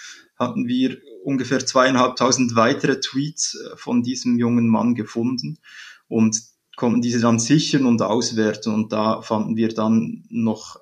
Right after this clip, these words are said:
ein Vielfaches mehr an, an solchen Tweets, die diese Ideologie des jungen Mannes,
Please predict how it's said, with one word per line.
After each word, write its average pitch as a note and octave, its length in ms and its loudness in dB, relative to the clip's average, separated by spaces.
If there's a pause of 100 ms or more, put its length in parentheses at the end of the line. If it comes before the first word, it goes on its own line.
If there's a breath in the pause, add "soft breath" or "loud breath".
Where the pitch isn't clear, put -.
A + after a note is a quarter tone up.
ein A2 220 -4
Vielfaches A#2+ 640 -2
mehr A#2+ 400 4
an, A2 220 2
an G#2+ 180 -2
solchen A2 340 -4
Tweets, A#2+ 300 -6
die A2+ 140 -8
diese G#2+ 340 -8 (420 loud breath)
Ideologie A2+ 500 -2
des A2 180 -2
jungen G#2+ 280 -2
Mannes, G#2 640 -6